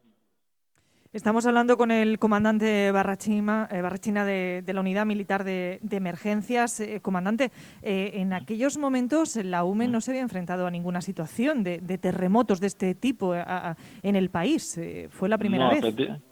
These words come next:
Speaker 2: efectivamente, fue nuestro primer terremoto en territorio nacional. Sí que habíamos estado en el terremoto de Haití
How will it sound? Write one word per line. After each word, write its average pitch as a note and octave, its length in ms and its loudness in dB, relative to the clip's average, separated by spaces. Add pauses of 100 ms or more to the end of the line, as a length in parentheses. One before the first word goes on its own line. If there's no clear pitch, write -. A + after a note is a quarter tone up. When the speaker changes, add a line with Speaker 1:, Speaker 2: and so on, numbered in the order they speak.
(120)
Speaker 2:
efectivamente, A#2+ 680 2
fue C3 200 0
nuestro C3+ 480 2
primer C3+ 320 0
terremoto B2+ 640 0
en B2 400 -2
territorio B2 420 2
nacional. B2+ 560 0
Sí C#3 120 0
que D3+ 80 4
habíamos C#3 400 0
estado C3 500 2
en C3 100 -2
el B2 160 -2
terremoto B2 540 0
de A#2 300 2
Haití F3 500 2